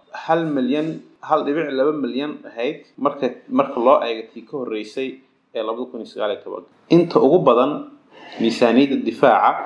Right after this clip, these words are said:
oo ah sagaashan iyo saddex milyan, waxay ku bixi doontaa ciidamada qalabka sida, halka sanadkii labada kun iyo labaatanka ciidamada qalabka sida loo qoondeeyey siddeetan iyo kow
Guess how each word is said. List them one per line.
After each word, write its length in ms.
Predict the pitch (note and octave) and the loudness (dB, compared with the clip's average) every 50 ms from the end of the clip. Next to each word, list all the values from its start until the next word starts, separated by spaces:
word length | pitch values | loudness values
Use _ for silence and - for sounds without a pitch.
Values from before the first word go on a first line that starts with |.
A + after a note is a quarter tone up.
| - - - - - - - - - - - - - | -10 -14 -16 -20 -18 -16 -14 -14 -14 -14 -16 -4 0
oo 120 | - A#2 | 4 4
ah 120 | A2+ B2 A#2 | 4 4 2
sagaashan 440 | - - A2+ A#2+ D3 D#3 - - A#2+ | 2 2 4 4 4 2 0 -6 -8
iyo 80 | A2+ A2+ | -8 -6
saddex 320 | - C#3+ C3 B2 A2+ - | -6 -4 -2 -2 -2 -2
milyan, 340 | G#2+ G2 G2 G#2 A#2+ B2+ C3+ - C4+ - - _ _ _ _ _ _ _ - | -4 -4 -2 0 2 2 0 0 -4 -10 -18 _ _ _ _ _ _ _ -4
waxay 200 | A2 - A#2 - | -2 -2 0 0
ku 100 | - D#3 | 0 2
bixi 220 | C#3+ C#3+ - A#2 | 2 0 0 2
doontaa 380 | A2 A2+ A2 G#2+ A2+ G#2+ F#2 F#2+ | 2 2 2 4 2 0 0 0
ciidamada 340 | G2+ G2+ G#2+ B2 C3 B2 | 0 -2 0 0 0 0
qalabka 360 | - - D3 C#3+ C#3+ C#3+ C#3 B2+ | 0 0 0 0 -2 -4 -8 -10
sida, 340 | - C#3+ C#3 D#3 D#3+ D#3+ - _ _ _ - | -6 -4 -4 -4 -4 -6 -10 _ _ _ -8
halka 340 | - C3+ D3 C#3 - D3 - | -2 -2 -2 -2 -2 -6 -12
sanadkii 420 | - - D#3+ C#3+ C3 - - A2+ | -8 -8 -6 -6 -8 -8 -8 -6
labada 240 | A2+ A#2 A#2+ C3+ C3 | -4 -4 -4 -6 -8
kun 140 | C3+ C3 B2 | -10 -12 -10
iyo 80 | A2 G#2+ | -6 -4
labaatanka 400 | A2 G#2+ - - C3 B2 - - | -4 -4 -4 -6 -12 -14 -14 -14
ciidamada 360 | G#2+ G2+ G#2 A2+ B2 B2 G#2+ - | -10 -10 -8 -8 -8 -10 -10 -10
qalabka 360 | - - A#2 A2 - - - | -8 -8 -8 -8 -8 -14 -18
sida 220 | - - A2+ A2+ | -14 -10 -8 -6
loo 220 | G#2 G#2 A2 A#2+ B2 | -4 -4 -4 -4 -2
qoondeeyey 580 | - - A2 G2 F2 G#2 G2+ G#2 A2+ A#2 A2+ | -2 -4 -6 -4 -4 -6 -4 -4 -6 -8 -10
siddeetan 520 | A2 - - - G#2+ A#2 A#2+ - - G2 G#2 | -14 -16 -10 -8 -8 -8 -8 -10 -12 -12 -12
iyo 100 | G2 - | -12 -8
kow 220 | - B2 A#2 | -6 -4 -2